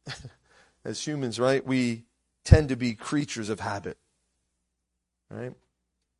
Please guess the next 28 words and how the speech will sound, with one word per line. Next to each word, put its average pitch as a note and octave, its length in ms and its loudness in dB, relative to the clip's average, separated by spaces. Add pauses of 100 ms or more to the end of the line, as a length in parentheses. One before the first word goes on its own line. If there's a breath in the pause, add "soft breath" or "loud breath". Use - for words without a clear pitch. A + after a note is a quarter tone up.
(440)
And, C3+ 340 6 (120)
and B2 340 6 (420 soft breath)
regarding D3+ 600 10
our C#3+ 160 10
walk D3+ 380 8
with C#3+ 100 -2
the C#3 80 0
Lord, C#3+ 340 8
we D3 120 4
get D3+ 180 2
used E3+ 460 0
to F3 80 0
the C#3 120 -2
things C#3 640 2
that A#2 160 -2
the C3 80 -2
Lord C#3+ 360 4
has B2 240 0
been D#3 440 2
doing A#2 280 -6
in G#2 80 -10
our G2 160 -10
lives. - 580 -16 (1500)
And G#2+ 120 -12
suddenly D#3 400 2
we C3 140 -2
can A#2 200 -6
really D3+ 380 -2